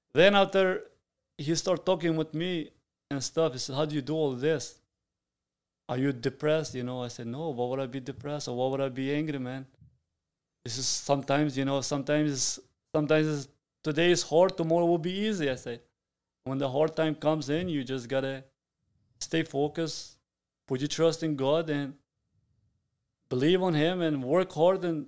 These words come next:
the rest is in His hands. If it meant to happen, it's gonna happen. If not,"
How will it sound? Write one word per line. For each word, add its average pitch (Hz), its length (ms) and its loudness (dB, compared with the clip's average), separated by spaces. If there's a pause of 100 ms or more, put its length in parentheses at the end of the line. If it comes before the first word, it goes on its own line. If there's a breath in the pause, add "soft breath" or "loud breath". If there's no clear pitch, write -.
(240)
the 135 80 0
rest 156 240 4
is 165 80 -2
in 160 60 0
His 165 180 -2
hands. 185 240 -4
If 120 220 -8
it 143 100 -4
meant 156 300 0
to 151 60 -2
happen, 156 280 -6
it's 147 80 -4
gonna 151 180 -4
happen. 156 320 -6
If 127 140 -10
not," 151 260 -2